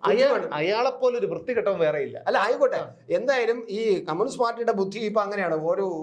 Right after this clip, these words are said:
Speaker 2: പിന്നെ, നേരെ അല്ല ചി-, ചിന്തിക്കുന്നത്, എല്ലാം കുതന്ത്രങ്ങളാണ് ചിന്തിക്കുന്നത്.
Speaker 1: അപ്പൊ ഈ പറഞ്ഞതുപോലെ ഇനിയിപ്പോ ഇ പി ജയരാജൻ എന്തായിരുന്നാലും താൽക്കാലികമായിട്ടാണ് ഇപ്പൊ ഇത് കളം മാറ്റിയിരിക്കുന്നതെങ്കിലും ഇ പി ജയരാജൻ അധികം താമസിയാതെ ബി ജെ പിയിലേക്ക് പോകും എന്ന് തന്നെയാണ് നമുക്ക് മനസ്സിലാക്കാനും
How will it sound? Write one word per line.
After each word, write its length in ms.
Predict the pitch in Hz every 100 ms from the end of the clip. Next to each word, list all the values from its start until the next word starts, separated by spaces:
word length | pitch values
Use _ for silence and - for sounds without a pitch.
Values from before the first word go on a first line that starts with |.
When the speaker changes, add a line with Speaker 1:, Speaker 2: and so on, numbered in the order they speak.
| 156 151 147
Speaker 2:
പിന്നെ, 140 | 151
നേരെ 280 | 151 175 214
അല്ല 320 | 233 220 202
ചി-, 260 | 196 202 175
ചിന്തിക്കുന്നത്, 400 | 165 160 156 170
എല്ലാം 260 | 233 240 240
കുതന്ത്രങ്ങളാണ് 580 | 214 220 226 214 196
ചിന്തിക്കുന്നത്. 520 | 170 151 139 117 110 - -
Speaker 1:
അപ്പൊ 140 | 202
ഈ 140 | 185
പറഞ്ഞതുപോലെ 500 | 202 196 214 214 208
ഇനിയിപ്പോ 420 | 202 202 202 202 214
ഇ 180 | 190
പി 80 | 220
ജയരാജൻ 380 | 220 220 220 214
എന്തായിരുന്നാലും 500 | 214 214 208 214 208
താൽക്കാലികമായിട്ടാണ് 880 | 190 196 196 220 214 214 214 214 214
ഇപ്പൊ 180 | 180 202
ഇത് 260 | 202 202
കളം 380 | - - 190 202
മാറ്റിയിരിക്കുന്നതെങ്കിലും 1080 | 196 190 208 208 196 196 202 190 180 185 185 - - - _ _
ഇ 100 | 220
പി 160 | 254 285
ജയരാജൻ 520 | 226 190 185 190 190 -
അധികം 300 | 165 202 208
താമസിയാതെ 440 | 180 165 160 160
ബി 120 | 156 147
ജെ 140 | 156
പിയിലേക്ക് 400 | 156 151 143 147
പോകും 460 | 139 147 175 185 160
എന്ന് 220 | 151 156
തന്നെയാണ് 240 | 147 143
നമുക്ക് 240 | 147 143 135
മനസ്സിലാക്കാനും 760 | 135 123 147 156 165 185 175